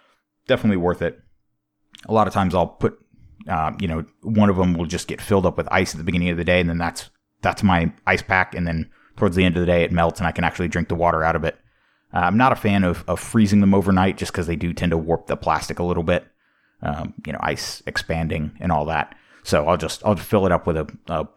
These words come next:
as many ice cubes as it'll hold and then fill it with water, and, and that keeps the cooler cold. Uh, other stuff here at the bottom. I definitely, so I've, I, I have a baseball cap, and I'll wear, you know, I'll wear earplugs and then wear a set of electronic muffs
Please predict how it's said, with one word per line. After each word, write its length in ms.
as 140
many 180
ice 140
cubes 240
as 140
it'll 160
hold 280
and 80
then 220
fill 160
it 80
with 140
water, 240
and, 320
and 140
that 120
keeps 220
the 80
cooler 240
cold. 280
Uh, 360
other 180
stuff 440
here 160
at 60
the 60
bottom. 380
I 100
definitely, 640
so 160
I've, 360
I, 180
I 80
have 240
a 60
baseball 380
cap, 360
and 140
I'll 120
wear, 540
you 80
know, 100
I'll 80
wear 200
earplugs 560
and 120
then 120
wear 180
a 40
set 140
of 80
electronic 420
muffs 360